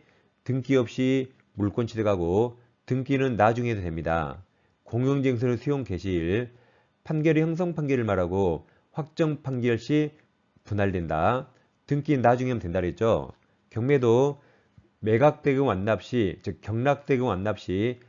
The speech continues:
소유권 취득하고 등기는 나중에 합니다. 다음 이어서 기타 법률 규정이 아주 중요한데 기타 법률 규정을 외우겠습니다. 자, 기타 법률 규정이에요. 이걸 다 외우셔야 되는데,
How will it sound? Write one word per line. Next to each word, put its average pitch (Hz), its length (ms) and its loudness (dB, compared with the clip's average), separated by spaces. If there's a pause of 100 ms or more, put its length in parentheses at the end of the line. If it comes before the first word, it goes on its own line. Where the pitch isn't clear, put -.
(100)
소유권 139 440 -2
취득하고 107 600 -2 (320)
등기는 120 580 -2 (240)
나중에 104 460 0
합니다. 107 640 -4 (760)
다음 120 160 -4
이어서 123 200 0
기타 156 480 -4
법률 120 320 -2
규정이 120 280 -2
아주 98 160 -2
중요한데 90 680 -2 (320)
기타 139 420 -4
법률 120 280 -2
규정을 113 420 -2
외우겠습니다. 92 920 -4 (1900)
자, 90 160 0
기타 127 340 4
법률 110 240 4
규정이에요. 104 680 2 (280)
이걸 104 160 4
다 117 140 4
외우셔야 110 280 4
되는데, 90 600 0